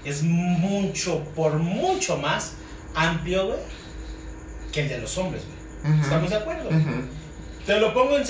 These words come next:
Speaker 1: en, en
Speaker 2: Es,
Speaker 1: cortito,
Speaker 2: es muy
Speaker 1: güey.
Speaker 2: fa-, es muy, es mucho más fácil hacer mercado, ganancia y riqueza, güey, con, con las mujeres, güey, que con los hombres.
Speaker 1: Te lo pongo en cortito, güey. Ahorita está la guerra de los streamers, güey, a todo lo que da, güey. Pero,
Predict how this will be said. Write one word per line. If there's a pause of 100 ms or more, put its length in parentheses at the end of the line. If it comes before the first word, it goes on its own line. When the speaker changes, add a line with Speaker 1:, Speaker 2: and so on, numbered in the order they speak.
Speaker 1:
en,
en
Speaker 2:
Es,
Speaker 1:
cortito,
Speaker 2:
es
muy
Speaker 1:
güey.
Speaker 2:
fa-,
es
muy,
es
mucho
más
fácil
hacer (580)
mercado,
ganancia
y
riqueza,
güey,
con,
con
las
mujeres,
güey,
que
con
los
hombres.
Speaker 1:
Te
lo
pongo
en
cortito,
güey.
Ahorita
está
la
guerra
de
los
streamers,
güey, (340)
a
todo
lo
que
da,
güey. (680)
Pero,